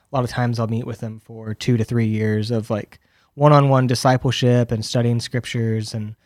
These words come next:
just talking life. And, um, so I'd enjoy if that was something that was built into my schedule of my work, like, outside of Chi Alpha, if it wasn't, that, if I wasn't doing Chi Alpha. Um, but then also if it was like, yeah, I preached a f-, a time or two a month and then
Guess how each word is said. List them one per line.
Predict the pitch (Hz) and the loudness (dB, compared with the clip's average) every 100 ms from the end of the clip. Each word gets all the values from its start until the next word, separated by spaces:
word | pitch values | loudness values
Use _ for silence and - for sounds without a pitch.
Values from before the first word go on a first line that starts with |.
| _ _ | _ _
just | 117 - | -16 -4
talking | 120 113 113 | -2 0 0
life. | 113 113 117 113 - | 0 0 -2 -4 -8
And, | 131 113 113 _ _ _ | -6 -6 -6 _ _ _
um, | 139 | -4
so | 131 202 | 2 6
I'd | |
enjoy | 208 160 160 156 | 6 6 6 6
if | |
that | 139 139 | 4 2
was | 123 | 2
something | 139 127 135 127 123 - | -2 -4 -2 -2 -4 -6
that | |
was | 131 113 | -4 0
built | 123 123 | 2 2
into | 123 | 2
my | 120 113 | 0 -2
schedule | - 120 120 117 | -2 -4 -2 -6
of | 110 | -6
my | |
work, | 117 117 117 120 - | -10 -6 -6 -6 -10
like, | 131 110 - - | -8 -8 -6 -4
outside | 123 - 120 | -4 0 0
of | 117 | -2
Chi | - 117 | -4 -4
Alpha, | 117 - | -4 -4
if | 113 123 | -4 -2
it | |
wasn't, | 123 113 117 - 277 | -4 -4 -6 -8 -6
that, | 131 | -6
if | 139 - | -4 -4
I | 117 | 0
wasn't | 123 127 | 0 -2
doing | 123 117 | -4 -4
Chi | - 117 | -4 -4
Alpha. | 113 - 120 117 - _ _ _ - | -4 -6 -10 -12 -14 _ _ _ -8
Um, | 156 135 127 | -2 0 -2
but | 131 | 0
then | 180 | 4
also | 170 - 175 | 6 6 4
if | 147 | 4
it | 165 | 0
was | 131 | 0
like, | 135 123 120 - - _ _ _ | 0 0 -2 -16 -20 _ _ _
yeah, | 143 | -2
I | 120 | -2
preached | - 156 147 - | 2 2 2 0
a | |
f-, | 143 - - | -4 -4 0
a | 127 120 | 2 2
time | 117 - 143 | 0 0 2
or | 143 | 2
two | - 139 | 2 2
a | |
month | 131 127 127 123 | 4 4 2 0
and | 127 120 | -2 0
then | 117 117 | 0 -2